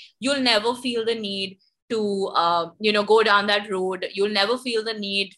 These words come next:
to, um, sort of, you know, uh, uh, lose faith in your words and your ability. You'll always, you know, the more you build on your skill, you'll always find your own identity and your voice. And then you will never have to rely on multiple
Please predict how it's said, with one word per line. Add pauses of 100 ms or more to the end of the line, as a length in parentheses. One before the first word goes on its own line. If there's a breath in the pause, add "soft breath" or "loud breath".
to, (280 loud breath)
um,
sort
of,
you
know,
uh,
uh, (260)
lose
faith
in
your
words
and
your
ability.
You'll
always, (540 loud breath)
you
know,
the
more
you
build
on
your
skill,
you'll
always
find
your
own
identity
and
your
voice.
And
then
you
will
never
have
to
rely
on
multiple